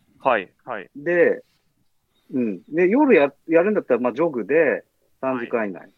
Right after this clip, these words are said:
Speaker 1: はい。うん。
Speaker 2: っていう感じなんじゃないかな。た-、ただこれもね、やっぱりね、いろいろ見てるんですけど、やっぱこれって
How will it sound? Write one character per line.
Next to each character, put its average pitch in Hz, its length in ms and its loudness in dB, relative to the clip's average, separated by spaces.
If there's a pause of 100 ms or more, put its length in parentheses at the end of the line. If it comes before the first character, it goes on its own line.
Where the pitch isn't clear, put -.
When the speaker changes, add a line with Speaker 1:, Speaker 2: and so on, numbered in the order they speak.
(560)
Speaker 1:
は 131 100 -16
い。 - 20 -12
う - 0 -
ん。 101 260 -14
Speaker 2:
っ - 40 -20 (960)
て 214 80 -4
い 208 80 2
う 196 80 0
感 196 240 -2
じ 185 80 -2
な 180 120 0
ん 135 60 0
じ 107 60 0
ゃ 101 40 2
な 95 60 -2
い 90 40 -10
か 87 80 -10
な。 85 80 -14
た-、 - 180 -8 (240)
た 180 80 4
だ - 40 2
こ - 140 4
れ 226 80 2
も 247 100 0
ね、 226 100 2
や 143 60 2
っ - 40 -12
ぱ 156 100 4
り 117 100 -2
ね、 92 320 -6 (540)
い - 80 -4
ろ 175 120 4
い 202 40 4
ろ 208 60 4
見 208 160 2
て 180 160 4
る 123 80 2
ん 104 80 -4
で 98 80 -4
す - 100 -20
け 101 80 -2
ど、 92 160 -4
や 101 100 0
っ - 60 -10
ぱ - 100 -8
こ - 280 -16
れ 208 80 -2
っ - 20 -2
て - 300 0